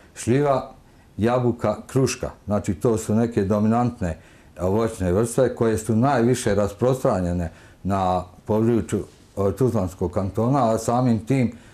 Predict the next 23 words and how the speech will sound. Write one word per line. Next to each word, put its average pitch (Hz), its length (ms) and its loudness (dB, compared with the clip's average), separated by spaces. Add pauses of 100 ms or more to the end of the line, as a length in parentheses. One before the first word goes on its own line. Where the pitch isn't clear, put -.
(480)
i 110 480 2
u 117 140 2
opštini 107 480 0
Gradačac. 87 640 0 (540)
A, 113 380 2 (120)
nesporno 123 760 2
je 117 80 2
da 117 520 2 (320)
poljoprivredni 120 480 2
proizvođači 113 840 0 (520)
opštine 101 480 0
Gradačac 98 640 0 (340)
prepoznali 101 540 0
su 98 160 -4
svoj 113 320 0
interes, 123 520 2
imaju 117 300 2
dugu 135 300 4
tradiciju 135 920 2 (460)
i, 123 560 2 (120)
ovaj, 107 580 2
rezultati 110 920 -2
pokazuju, 117 680 2